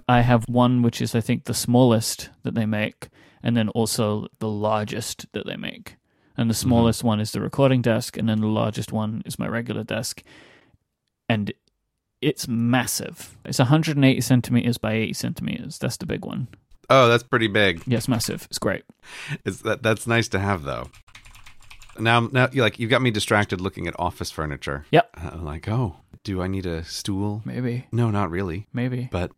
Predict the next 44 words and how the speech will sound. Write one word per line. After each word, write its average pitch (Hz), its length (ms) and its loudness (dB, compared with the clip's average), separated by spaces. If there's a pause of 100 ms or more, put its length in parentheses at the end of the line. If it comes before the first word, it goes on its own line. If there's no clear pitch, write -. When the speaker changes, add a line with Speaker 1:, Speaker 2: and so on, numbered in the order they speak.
(140)
Speaker 2:
maybe 98 280 0
I 104 60 2
do. 104 260 0 (300)
I 92 80 -8
don't 92 100 -4
know. 101 180 -4 (220)
Maybe, 98 320 2
maybe 95 240 -2
that 98 200 0
can 101 100 -6
go 92 160 2
in 95 60 0
my 90 120 0
kitchen 82 540 -6 (120)
where 87 160 -6
I 87 60 -2
do 87 140 -4
my 85 160 -2
administrative 82 560 -6
work 65 200 -10
now 64 240 -10 (160)
and 82 80 -10
have 76 140 -10
a, 71 140 -12 (260)
have - 100 -14
a 82 60 -14
stool - 300 -12
Speaker 1:
Would 139 140 2
Speaker 2:
there. - 80 -2
Speaker 1:
you 208 60 2
get 208 200 4
a 147 60 2
kneeling 151 420 0
chair 147 440 6
with 127 200 0
a 120 80 2
back 131 420 0
on 180 140 0
it 190 120 0
or 127 140 4
no 117 240 4
back - 280 -8
on - 140 -8
it? 95 80 -10